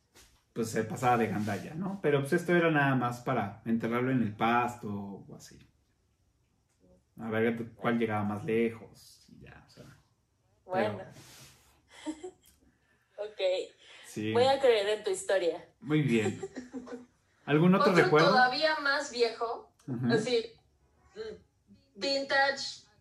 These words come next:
Speaker 3: a la máxima potencia, Los Intocables.
Speaker 1: Wow, claro.
Speaker 2: No, no la vi.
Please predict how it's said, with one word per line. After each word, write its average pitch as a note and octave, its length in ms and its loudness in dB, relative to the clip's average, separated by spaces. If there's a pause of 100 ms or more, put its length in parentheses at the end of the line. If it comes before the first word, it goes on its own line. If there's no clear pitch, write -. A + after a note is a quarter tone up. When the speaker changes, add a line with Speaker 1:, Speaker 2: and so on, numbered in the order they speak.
Speaker 3:
a G#3 320 -4 (1080)
la G3 180 0
máxima A3 440 -2
potencia, G#3+ 680 -4 (440)
Los G#3 300 0
Intocables. F#3+ 1080 -6 (560)
Speaker 1:
Wow, A#2+ 480 0 (300)
claro. A#2 340 0
Speaker 2:
No, G3 60 0
no F#3 80 -2
la F3 140 -2
vi. F3+ 240 -8